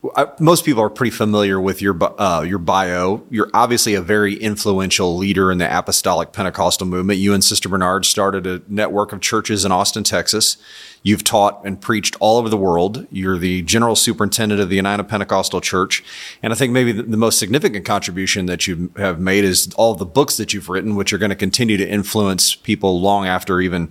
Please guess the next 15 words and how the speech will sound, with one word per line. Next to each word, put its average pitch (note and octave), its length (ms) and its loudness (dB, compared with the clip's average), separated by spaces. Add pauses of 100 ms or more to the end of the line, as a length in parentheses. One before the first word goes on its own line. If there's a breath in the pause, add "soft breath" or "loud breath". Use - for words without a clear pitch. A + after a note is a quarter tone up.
(280 loud breath)
your, F#2 260 0
uh, F2 280 2
life G#2+ 280 2
is F2+ 120 -6
over. D2+ 260 -4 (840 loud breath)
S-, - 140 -10 (200)
so E3 260 0
even G#3 220 6
in E3+ 80 4
this B2+ 100 2
podcast, B2 640 0
you're, G2+ 340 -2
you're G#2+ 240 2
influencing A2 600 0
people. E2+ 480 -6